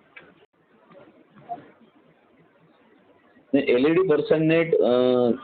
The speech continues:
जे जास्त प्रमाणात, अ, होत आहेत, तर ते रत्नागिरी आणि त्या ठिकाणी जयगड या ठिकाणी ते पर्सननेटची बंदर आहेत.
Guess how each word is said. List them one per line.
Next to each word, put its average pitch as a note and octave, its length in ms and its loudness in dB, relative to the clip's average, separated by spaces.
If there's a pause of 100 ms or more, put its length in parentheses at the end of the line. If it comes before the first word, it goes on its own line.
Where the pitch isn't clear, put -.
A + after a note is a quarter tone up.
(520)
जे C#3 140 2
जास्त C3 320 0
प्रमाणात, D3 500 0 (100)
अ, A#2+ 300 2
होत B2 220 0
आहेत, A#2 120 2 (100)
तर B2 60 2
ते C3 480 2
रत्नागिरी C#3+ 600 0
आणि C#3 600 0 (500)
त्या B2 80 4
ठिकाणी B2+ 440 2
जयगड B2+ 440 2 (920)
या B2 100 2
ठिकाणी C3 400 0
ते B2 160 2
पर्सननेटची B2 680 0
बंदर B2+ 340 2
आहेत. F#2+ 160 0